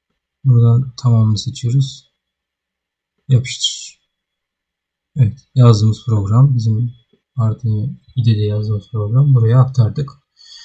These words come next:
Şimdi simülasyonu başlat dediğimiz zaman bu otomatik olarak makine kodunu üretip biliyorsunuz Arduino içerisine atıyor arkadaşlar. Bakalım.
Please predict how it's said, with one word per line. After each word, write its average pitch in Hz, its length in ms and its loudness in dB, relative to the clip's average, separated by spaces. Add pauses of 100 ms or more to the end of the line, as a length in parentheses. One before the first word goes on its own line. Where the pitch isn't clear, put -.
(160)
Şimdi 131 320 8
simülasyonu 135 580 8
başlat 135 300 6
dediğimiz 131 260 8
zaman 143 300 6
bu 143 240 4
otomatik 131 400 6
olarak 113 340 4
makine 123 300 4
kodunu 110 280 2
üretip 117 420 0
biliyorsunuz 117 560 -2 (600)
Arduino 117 340 6
içerisine 117 380 2
atıyor 107 420 2
arkadaşlar. - 680 -10
Bakalım. 127 340 -6